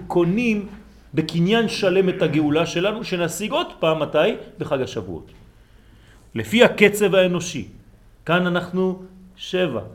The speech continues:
שבע כפול שבע, הקדוש ברוך הוא מכבד את הקצב שלנו,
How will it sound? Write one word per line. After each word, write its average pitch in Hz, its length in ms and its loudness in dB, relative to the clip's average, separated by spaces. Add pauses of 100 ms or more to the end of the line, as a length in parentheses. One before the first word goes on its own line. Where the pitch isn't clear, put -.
(280)
שבע 170 300 -2
כפול 175 320 -6
שבע, 160 400 -4
הקדוש 139 300 -6
ברוך 175 180 -4
הוא 170 80 -4
מכבד 165 460 -2
את 170 100 -2
הקצב 175 400 -4
שלנו, 104 400 -10